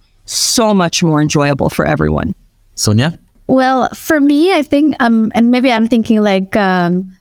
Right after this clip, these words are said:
Speaker 3: like a designer mind, probably. <laughs> But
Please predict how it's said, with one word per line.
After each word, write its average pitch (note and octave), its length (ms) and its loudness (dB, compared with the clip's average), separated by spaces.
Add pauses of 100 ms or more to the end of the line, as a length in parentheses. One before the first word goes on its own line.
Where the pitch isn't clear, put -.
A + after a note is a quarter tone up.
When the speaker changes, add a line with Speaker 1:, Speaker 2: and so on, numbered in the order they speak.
Speaker 3:
like G#3 240 0
a G#3+ 40 0
designer G3+ 420 0
mind, D#3+ 300 0 (260)
probably. F#3+ 520 0 (240)
<laughs> - 300 -18
But G#3+ 440 0